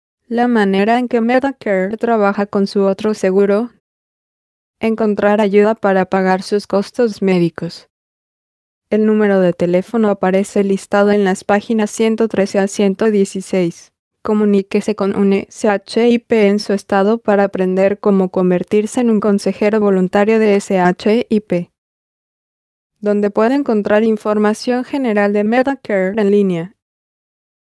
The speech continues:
Visite medicare punto gov. Obtenga información sobre los planes de salud y de medicamentos en su zona.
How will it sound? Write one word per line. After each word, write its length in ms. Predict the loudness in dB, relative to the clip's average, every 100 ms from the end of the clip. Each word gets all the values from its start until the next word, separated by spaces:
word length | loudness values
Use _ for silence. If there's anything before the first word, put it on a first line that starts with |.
| _ _ _ _
Visite 480 | -6 -4 -2 -2 0
medicare 800 | 0 0 0 -4 -2 -2 -2 -8 _
punto 380 | -2 0 0 -2
gov. 260 | -2 -2 -4 _ _ _ _ _ _ _ _ _ _
Obtenga 480 | -6 -4 -2 -2 0
información 840 | -2 -2 -4 -4 -6 -2 0 0 -2
sobre 320 | -2 0 0
los 180 | -2 -2
planes 460 | 0 2 2 0
de 100 | -2
salud 400 | 0 0 2 0
y 140 | 0 0
de 140 | 2
medicamentos 920 | 2 0 -2 -2 0 0 0 -2 0
en 100 | -2
su 140 | -2
zona. 480 | -4 -2 0 -2 -6